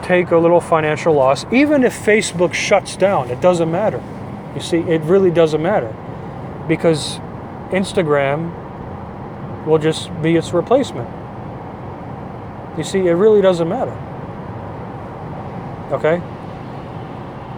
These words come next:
So, the plan, I believe, is to keep making the government look foolish.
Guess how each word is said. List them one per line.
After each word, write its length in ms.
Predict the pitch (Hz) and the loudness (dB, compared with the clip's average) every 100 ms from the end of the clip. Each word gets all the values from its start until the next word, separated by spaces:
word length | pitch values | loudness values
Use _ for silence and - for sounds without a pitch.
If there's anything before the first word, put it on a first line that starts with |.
| - | -8
So, 500 | - 190 190 185 185 - - - - - - - - - - - - - - - - - - - - - - - - - - 151 | 2 6 6 6 0 -10 -12 -12 -12 -12 -12 -12 -12 -12 -10 -10 -12 -12 -12 -12 -12 -12 -12 -12 -12 -12 -12 -12 -10 -10 -8 0
the 380 | 175 175 175 190 - | 2 2 -2 -4 -2
plan, 400 | 202 226 214 196 | 2 4 2 2
I 180 | 156 | 2
believe, 460 | 165 147 139 139 147 | 4 2 0 -2 -2
is 240 | 156 131 | -4 -6
to 220 | - 143 131 - - | -6 -6 -6 -10 -12
keep 280 | - 208 220 - | -4 -2 -2 -4
making 560 | 165 170 170 156 151 160 - - - - - - - - - - - - - | 0 2 2 0 0 -8 -10 -12 -12 -12 -12 -12 -12 -12 -12 -12 -12 -10 -4
the 80 | 135 | 2
government 460 | 151 151 151 143 | 4 4 0 2
look 200 | 139 135 | 0 0
foolish. 480 | - - 175 120 120 | -2 2 2 2 -2